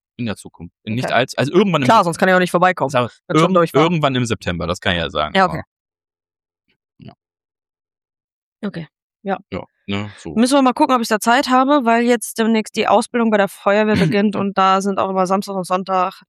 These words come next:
Speaker 2: die Übungstage.
Speaker 1: Ja, wenn's passt, nicht passt, dann passt nicht, aber ich werd da so oder so vorbeischauen, dann
Speaker 2: Ja.
Speaker 1: sag ich mal, weil ich dachte mir, vielleicht kann man ja so, also, weil das wirklich direkt vor meiner Haustür quasi losgeht, also an dieser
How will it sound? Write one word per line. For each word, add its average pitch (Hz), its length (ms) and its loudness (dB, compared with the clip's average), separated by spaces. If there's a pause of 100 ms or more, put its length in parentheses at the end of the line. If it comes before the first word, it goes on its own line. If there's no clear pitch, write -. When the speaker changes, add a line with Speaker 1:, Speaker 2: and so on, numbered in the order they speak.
Speaker 2:
die 196 140 -8
Übungstage. 190 480 -2
Speaker 1:
Ja, 120 180 2
wenn's 117 180 -2
passt, 123 220 -2
nicht - 120 -8
passt, 127 140 -2
dann 139 80 -2
passt - 260 -4
nicht, 95 180 -2
aber 90 200 2
ich - 120 -4
werd 104 120 0
da 104 60 2
so 101 80 2
oder 98 140 2
so 98 120 0
vorbeischauen, 101 560 -2
dann 95 100 -2
Speaker 2:
Ja. 95 120 0 (500)
Speaker 1:
sag 101 80 -2
ich 101 40 -4
mal, 101 120 0
weil 98 100 2
ich 98 80 -2
dachte - 220 -2
mir, 113 140 4
vielleicht 92 260 -2
kann 123 120 -2
man 98 180 2
ja 92 240 4 (1300)
so, 98 360 2 (200)
also, 92 320 -2 (480)
weil 92 120 0
das 90 140 -4
wirklich - 200 -8
direkt - 260 -2
vor - 100 0
meiner 92 180 2
Haustür 110 280 -2
quasi 117 260 -2
losgeht, 120 520 -2
also 107 160 0
an 95 80 2
dieser 98 340 0